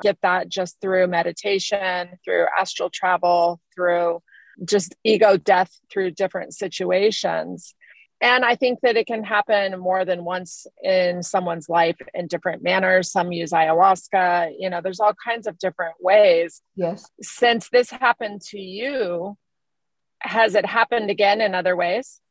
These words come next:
Speaker 2: Oh, of course. And for me, it, it catapulted me on a journey of self-discovery. And, you know, the idea, I mean, as I said, having a science background and having had my angels and guides and the beautiful Mother Mary always, always there,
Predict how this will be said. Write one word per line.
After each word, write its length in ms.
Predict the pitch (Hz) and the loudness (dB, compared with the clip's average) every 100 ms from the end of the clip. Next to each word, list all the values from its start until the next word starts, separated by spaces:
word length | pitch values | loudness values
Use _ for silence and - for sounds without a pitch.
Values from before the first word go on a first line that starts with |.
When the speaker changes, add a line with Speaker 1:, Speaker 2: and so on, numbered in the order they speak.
| _ _ - | _ _ 4
Speaker 2:
Oh, 180 | 247 254 | 8 8
of 200 | 240 - | 6 -2
course. 520 | - 262 285 240 220 - - - - - | 2 6 6 6 2 -8 -20 -20 -16 -2
And 300 | 214 233 233 | 2 2 2
for 120 | 285 | 4
me, 640 | 262 247 285 311 233 233 - _ | 4 4 2 0 -2 -6 -10 _
it, 220 | 220 214 - | 4 4 2
it 240 | 233 - - - | 0 -2 -12 -20
catapulted 760 | - 330 330 - - 262 254 | -12 -10 -10 -6 -2 -2 -2
me 220 | 240 226 220 | -4 -4 -4
on 180 | 220 214 | -2 -2
a 100 | 202 | -2
journey 640 | 170 214 240 247 220 190 | 0 2 2 0 -2 -4
of 140 | 185 180 | -6 -12
self-discovery. 1160 | - 233 208 202 - 180 - 196 185 165 156 - _ _ _ - | -2 2 2 -2 -12 -12 0 0 2 0 -2 -6 _ _ _ -2
And, 440 | 220 208 202 202 202 _ _ _ | 0 2 2 0 -4 _ _ _
you 140 | 220 240 | -4 -2
know, 260 | 240 214 | 2 2
the 140 | 202 233 | 2 2
idea, 760 | 220 208 240 240 214 202 202 202 | 2 2 0 2 2 2 0 -4
I 100 | - | -8
mean, 220 | 196 202 196 | -6 -6 -6
as 120 | 190 | -6
I 140 | 214 | -6
said, 220 | 202 190 196 | -4 -4 -4
having 300 | 208 202 185 | -6 -6 -8
a 20 | |
science 440 | - 220 220 202 - | -8 -6 -6 -8 -6
background 520 | 202 - 185 170 175 | -6 -4 -4 -4 -4
and 140 | 175 208 | -6 -2
having 580 | 196 202 190 185 180 - | -2 -2 -2 -2 -4 -2
had 300 | - 185 190 | 0 0 2
my 200 | 185 180 | 0 0
angels 480 | - 214 202 202 196 | -2 -4 -4 -8 -8
and 160 | 185 | -4
guides 360 | 185 190 185 180 | 0 0 0 0
and 140 | 175 | -2
the 60 | 175 | -2
beautiful 400 | 185 196 202 190 | 0 0 -2 -4
Mother 300 | 180 180 220 | 0 0 -2
Mary 400 | 185 202 180 - | -2 0 0 -2
always, 540 | - 226 247 226 196 180 | 2 4 4 2 -4 -2
always 440 | 196 196 170 165 - | -2 -2 -6 -12 -4
there, 360 | 202 220 - | -2 -2 -4